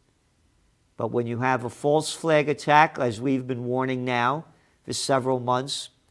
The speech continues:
people believe it. There's a thing called the Gulf of Tonkin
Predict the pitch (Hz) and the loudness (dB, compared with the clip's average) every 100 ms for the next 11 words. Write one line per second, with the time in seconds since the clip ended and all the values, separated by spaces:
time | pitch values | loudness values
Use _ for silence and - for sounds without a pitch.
0 | _ - 107 117 117 147 190 120 - _ | _ -10 -6 -4 -4 0 0 -2 -12 _
1 | _ _ _ _ _ _ _ _ _ _ | _ _ _ _ _ _ _ _ _ _
2 | _ - 110 101 - 147 135 156 143 123 | _ -12 -10 -8 -2 -2 2 2 2 0
3 | 147 160 - 156 - - 160 156 - 170 | 6 6 4 -6 -6 0 2 0 -4 -6
4 | 156 101 | -6 -10